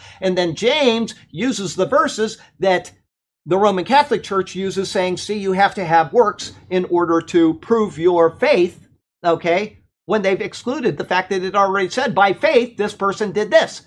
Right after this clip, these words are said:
The faith precedes the works, not the other way around, okay? And if faith was what produced, I'm sorry, if works is what produced faith, guess who would have the most faith of anybody on this planet today? Bill Gates.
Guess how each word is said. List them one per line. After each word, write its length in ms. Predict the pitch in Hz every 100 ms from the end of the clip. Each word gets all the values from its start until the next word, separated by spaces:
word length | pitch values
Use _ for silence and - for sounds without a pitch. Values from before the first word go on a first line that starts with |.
| _
The 80 | 196
faith 300 | 185 185 180
precedes 480 | 202 185 185 156 -
the 100 | 185
works, 380 | 196 160 - -
not 260 | 160 165 -
the 140 | 147
other 180 | 131 135
way 200 | 127 123
around, 420 | 139 196 110 - _ _ _ 131
okay? 420 | 131 135 143 - _ _ _ _ -
And 300 | 175 180 160
if 220 | 180 165 - _ _
faith 400 | 254 233 175 - _
was 340 | 151 175 - -
what 260 | 139 175 -
produced, 520 | 165 170 170 170 -
I'm 140 | 147 156
sorry, 240 | 180 151
if 120 | 147
works 320 | 214 226 - -
is 160 | 160 -
what 240 | 165 160
produced 400 | - 156 147 -
faith, 360 | - 240 160 -
guess 200 | 202 220
who 80 | 226
would 160 | 208
have 300 | 170 175 160
the 80 | 156
most 260 | 165 240 -
faith 260 | 147 156
of 140 | 151 156
anybody 380 | 226 190 156 175
on 120 | 170
this 120 | 190
planet 360 | 220 269 262 -
today? 360 | 143 113 90 _ _ _ -
Bill 200 | 165 175
Gates. 500 | 226 277 - -